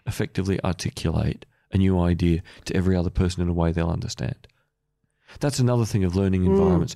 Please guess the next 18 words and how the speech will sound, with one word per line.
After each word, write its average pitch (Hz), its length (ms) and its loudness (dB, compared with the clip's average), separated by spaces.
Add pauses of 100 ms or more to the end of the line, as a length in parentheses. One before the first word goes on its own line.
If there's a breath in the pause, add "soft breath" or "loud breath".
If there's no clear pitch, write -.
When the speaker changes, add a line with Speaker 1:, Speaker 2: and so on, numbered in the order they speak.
(100)
Speaker 2:
<laughs> 226 100 0
Speaker 1:
Just 175 220 0
look 170 140 0
at 151 60 -2
the 135 140 2
educational 120 800 -2
difference - 520 -6 (200 loud breath)
normally 95 440 2 (280 soft breath)
between 107 320 0
a 92 60 2
very 113 280 0
senior 104 360 0
boss, 95 420 -2 (800 loud breath)
a 107 100 0
mid-level 110 460 2
to 98 160 -2
junior 104 360 2
boss, - 460 -2